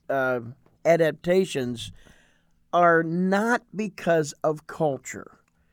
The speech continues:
but it's because of the Holy Spirit in order to reach people better. And,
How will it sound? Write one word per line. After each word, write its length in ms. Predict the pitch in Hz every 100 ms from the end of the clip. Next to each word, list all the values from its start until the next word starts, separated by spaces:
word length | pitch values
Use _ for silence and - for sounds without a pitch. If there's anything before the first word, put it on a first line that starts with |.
| _ _ _ _
but 240 | 147 160 156
it's 180 | 147 165
because 500 | 165 151 160 151 143
of 120 | 131
the 120 | 135
Holy 320 | 131 143 131
Spirit 520 | 107 - 143 123 107 - _ _ - _ -
in 160 | 165
order 240 | 151 143 135
to 220 | - 139
reach 640 | 135 147 165 131 - - - -
people 340 | - 160 131 127
better. 360 | 123 123 92
And, 240 | 143 151